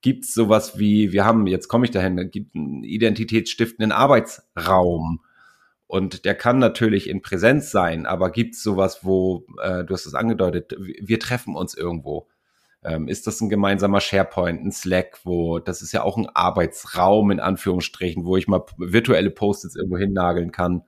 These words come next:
oder so. Wann und wie häufig kommen wir verbindlich zusammen? Wie kriegen wir dieses, äh, du hast es, glaub ich, mal so genannt, über den Tisch rufen Gefühl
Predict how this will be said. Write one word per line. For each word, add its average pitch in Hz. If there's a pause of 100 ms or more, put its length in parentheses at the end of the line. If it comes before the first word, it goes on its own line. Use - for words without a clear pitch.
(540)
oder 87
so. 85
Wann 113
und 92
wie 107
häufig 104
kommen 107
wir 98
verbindlich 113
zusammen? 104 (420)
Wie 113
kriegen 113
wir 104
dieses, 98
äh, 90
du 113
hast 98
es, 98
glaub 92
ich, 95
mal 92
so 95
genannt, 92
über 110
den 107
Tisch -
rufen 110
Gefühl 92